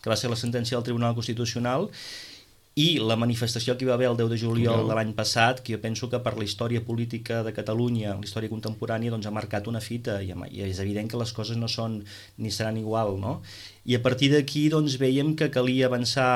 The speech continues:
Speaker 1: cap a una força, eh, netament independentista, o sigui, que una mica, eh, es fixés, que es presentés, que s'articulés una força que es presentés a les eleccions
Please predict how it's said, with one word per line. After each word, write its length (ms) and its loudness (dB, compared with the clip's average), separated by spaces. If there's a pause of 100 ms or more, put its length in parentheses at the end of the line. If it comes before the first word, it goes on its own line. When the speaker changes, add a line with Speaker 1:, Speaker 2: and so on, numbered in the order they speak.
(340)
Speaker 1:
cap 160 -2
a 80 -2
una 160 0
força, 540 2 (420)
eh, 480 0
netament 400 2
independentista, 840 -2 (100)
o 60 -10
sigui, 320 -2
que 100 -6
una 80 2
mica, 380 2 (560)
eh, 340 0 (100)
es 120 2
fixés, 480 2
que 60 0
es 100 0
presentés, 640 2
que 80 -2
s'articulés 640 0
una 140 -2
força 320 -2
que 80 -6
es 80 -4
presentés 640 -2
a 20 0
les 160 2
eleccions 720 -2